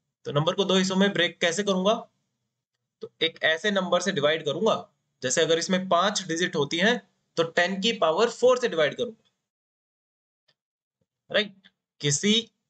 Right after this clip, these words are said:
n number में अगर m number of digits है, m number of digits, तो मैं उसको टेन की पावर m minus वन से डिवाइड करूंगा। m माइनस डिवाइड करने से क्या होगा? नंबर दो हिस्सों में डिवाइड हो जाएगा, क्वोशंट में आएगी पहली डिजिट और बाकी सारी बची हुई डिजिट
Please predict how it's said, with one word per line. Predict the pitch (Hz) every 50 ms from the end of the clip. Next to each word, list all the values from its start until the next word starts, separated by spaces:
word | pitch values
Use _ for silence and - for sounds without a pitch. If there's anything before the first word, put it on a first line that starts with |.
| _ _ _ _ _ _ _ _ _ _ _ -
n | 170 196 208 208
number | 196 170 156 147 143 135 -
में | 170 196 214 208 - -
अगर | 147 147 147 175 185 180 - _ - 202
m | 226 240 247 233
number | 214 196 185 185 - 185
of | 180 143 143
digits | 139 127 135 117 - -
है, | - - _ _ _ _ _ _ _ _ _ _ _ _ _
m | - 156 175 180 160
number | 139 127 127 131
of | 135 120 120
digits, | - 123 120 127 151 - - - - - - - _ _ _ _ _ _ _ _ _ _ -
तो | -
मैं | 151 165
उसको | 170 170 - 208 208 202 -
टेन | 175 175 190
की | 185 214 208
पावर | 196 175 165 170 202 196 - 175
m | 185 185 196 185
minus | 156 143 147 156 180 180 185 -
वन | 202 202 190
से | 190
डिवाइड | 160 135 135 127 123 117
करूंगा। | 117 113 - _ _ _ _ _ _ _ _ _ _ _ _ - -
m | 139 156
माइनस | 160 165 175 180 147
डिवाइड | 143 156 160 180 180 -
करने | 185 180 185
से | 185 190
क्या | 190 175
होगा? | 175 190 226 226 - - _ _ _ _ _ _ _ -
नंबर | 135 143 151 160 196 214 214 - - _ _ _
दो | - 165 180
हिस्सों | 170 156 - 165 160
में | 160
डिवाइड | 147 143 143 143 143
हो | 135
जाएगा, | 147 170 208 214 170 123 - - _ _
क्वोशंट | - 147 151 - 180 165 160 165
में | 165 151
आएगी | 143 147 139 135
पहली | - 139 143 185 214
डिजिट | 214 226 208 160 123 - - _ _ _ _ _ _ _ _ 131
और | 131 120
बाकी | 147 151 156 151 - 214
सारी | 208 214 185 165 165 190
बची | 196 180 185 180 180
हुई | 170 156
डिजिट | 147 165 214 226 - - _ _